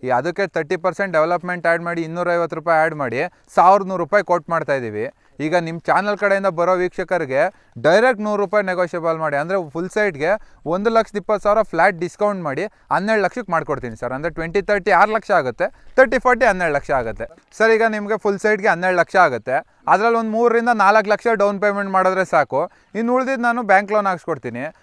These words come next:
ಬ್ಯಾಂಕ್ ಲೋನ್ ನಾನು ಹದಿನೆಂಟು ವರ್ಷದವರೆಗೂ ಹಾಕ್ಸ್ಕೊಡ್ತೀನಿ ಸರ್. ನಿಮಗೆ per month ಒಂದು five to six to ten thousand ಬರ್ಬೋದು ಅಷ್ಟೇ per month ಇ ಎಮ್ ಐ. Per month ಟೆನ್ ತೌಸಂಡ್ ಮ-, ಪೇ ಮಾಡ್ಕೊಂಡ್ರೆ ಬ್ಯಾಂಕಿಗೆ ನೀವು, ನಿಮ್ಗೆ ಇಲ್ಲಿ ಬೆಂಗಳೂರಲ್ಲಿ ಒಂದು ಸೈಟ್ ಆಗುತ್ತೆ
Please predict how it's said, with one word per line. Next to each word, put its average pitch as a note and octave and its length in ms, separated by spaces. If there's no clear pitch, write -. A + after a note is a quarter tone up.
ಬ್ಯಾಂಕ್ F3 320
ಲೋನ್ G#3+ 160
ನಾನು G#3+ 160
ಹದಿನೆಂಟು F#3 440
ವರ್ಷದವರೆಗೂ G3 400
ಹಾಕ್ಸ್ಕೊಡ್ತೀನಿ F3 580
ಸರ್. D3+ 300
ನಿಮಗೆ E3 220
per F3+ 220
month G#3+ 220
ಒಂದು G#3+ 300
five F#3 360
to G#3+ 40
six F#3 80
to G#3 60
ten F#3 100
thousand G#3 360
ಬರ್ಬೋದು F3 300
ಅಷ್ಟೇ D#3 220
per D#3+ 240
month E3+ 180
ಇ D#3+ 80
ಎಮ್ B2+ 200
ಐ. A2 100
Per C4+ 180
month C#4 180
ಟೆನ್ C4 180
ತೌಸಂಡ್ B3 340
ಮ-, A3+ 180
ಪೇ A3+ 80
ಮಾಡ್ಕೊಂಡ್ರೆ A3 440
ಬ್ಯಾಂಕಿಗೆ F#3+ 420
ನೀವು, D3 480
ನಿಮ್ಗೆ D4 320
ಇಲ್ಲಿ C4 140
ಬೆಂಗಳೂರಲ್ಲಿ G#3+ 480
ಒಂದು A#3+ 100
ಸೈಟ್ F3 260
ಆಗುತ್ತೆ A#2+ 340